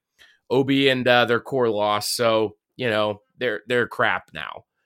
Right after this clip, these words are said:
You know, and you have that justification when you lose to a team like LaSalle, like, "Oh, look,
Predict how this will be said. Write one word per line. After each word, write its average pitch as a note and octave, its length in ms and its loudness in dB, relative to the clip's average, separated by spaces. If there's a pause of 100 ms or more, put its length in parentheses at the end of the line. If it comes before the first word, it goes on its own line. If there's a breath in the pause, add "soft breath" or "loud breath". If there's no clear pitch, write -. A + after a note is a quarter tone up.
(120)
You E3+ 100 -2
know, F#3+ 160 4
and G#3 140 4
you A3+ 100 4
have G#3 300 2
that F#3+ 160 2
justification F3+ 720 -2
when C#3+ 140 -2
you C3+ 100 -4
lose D3+ 260 0
to C3+ 100 -6
a B2+ 40 -6
team C3+ 240 -8
like B2 220 -2
LaSalle, C3+ 320 0
like, A2 160 0
"Oh, C#3 260 4
look, C#3 340 4